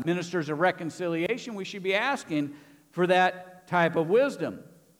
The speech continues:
But the word of wisdom is a revelation, uh, of God's mind and a revelation of God's will. So you can see how this would be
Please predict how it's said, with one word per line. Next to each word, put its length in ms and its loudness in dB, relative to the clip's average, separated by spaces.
But 160 2
the 100 2
word 320 4
of 300 0
wisdom 640 0
is 140 4
a 80 6
revelation, 960 4
uh, 200 2
of 280 0
God's 480 4
mind 640 -4
and 140 4
a 40 4
revelation 680 4
of 400 4
God's 440 4
will. 360 0
So 140 -4
you 120 0
can 120 -6
see 180 -6
how 140 2
this 220 -2
would 100 -10
be 340 -2